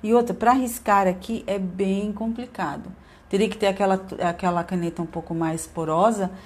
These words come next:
então eu não aconselharia a, nesse tipo de toalha aqui não, por conta dos pelinhos, tá bom? Ó, essa daqui, ó, qualquer coisa, qualquer puxadinha, tum, vem, né? Tá praticamente solto isso aqui, né? Tá vendo?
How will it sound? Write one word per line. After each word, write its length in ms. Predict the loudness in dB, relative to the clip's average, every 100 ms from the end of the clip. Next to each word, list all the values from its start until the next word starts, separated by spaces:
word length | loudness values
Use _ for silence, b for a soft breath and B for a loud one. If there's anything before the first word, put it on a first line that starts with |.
| B B
então 400 | -2 2 6 6
eu 140 | 6 4
não 160 | 6
aconselharia 760 | 4 4 -2 0 -2 -2 -2 -4 -6 -6
a, 120 | -4
nesse 340 | 0 0 -2
tipo 260 | -6 -8 -8
de 180 | -6 -10
toalha 380 | -4 -2 -2 -2
aqui 160 | -4
não, 160 | -2 -2
por 120 | -4
conta 240 | -6 -4
dos 160 | -2 -4
pelinhos, 460 | -2 -2 0 -4 -6
tá 100 | -8
bom? 240 | -4 -2
Ó, 200 | -2 -4 B B -4
essa 220 | -2 0
daqui, 280 | 0 0 0
ó, 120 | 0
qualquer 360 | 0 -4 -4
coisa, 240 | 0 -2 -2
qualquer 280 | -4 2 2
puxadinha, 640 | 2 0 0 2 0 0 -2
tum, 260 | -6 0 2
vem, 220 | 2 2
né? 240 | 4 2 0 B B B B
Tá 100 | -4
praticamente 520 | 4 4 4 2 2
solto 420 | 2 4 4 4
isso 140 | -4 -8
aqui, 260 | -10 -6
né? 260 | 0 0 -2 -10 B B B B
Tá 80 | -4
vendo? 420 | 0 2 0 -2